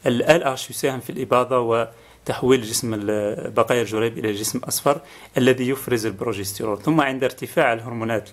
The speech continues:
المبيضية هنا، ارتفاع البروجستيرون يؤدي إلى كبح إفراز ال ال اتش. وبهذا نكون أنهينا هذه الوحدة. لمن يريد باقي الدروس تجدون الرابط في الوصف أسفل الفيديو، تجدون دروس الوحدة الأولى والوحدة الثانية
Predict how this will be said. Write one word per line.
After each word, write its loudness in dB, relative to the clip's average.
المبيضية -2
هنا، -6
ارتفاع -2
البروجستيرون -2
يؤدي -6
إلى 4
كبح 0
إفراز 4
ال 2
ال 0
اتش. 0
وبهذا -2
نكون -2
أنهينا 0
هذه -4
الوحدة. 2
لمن 4
يريد 0
باقي 0
الدروس -2
تجدون -2
الرابط 0
في -10
الوصف 0
أسفل 0
الفيديو، -2
تجدون 0
دروس 0
الوحدة -2
الأولى 2
والوحدة -2
الثانية 0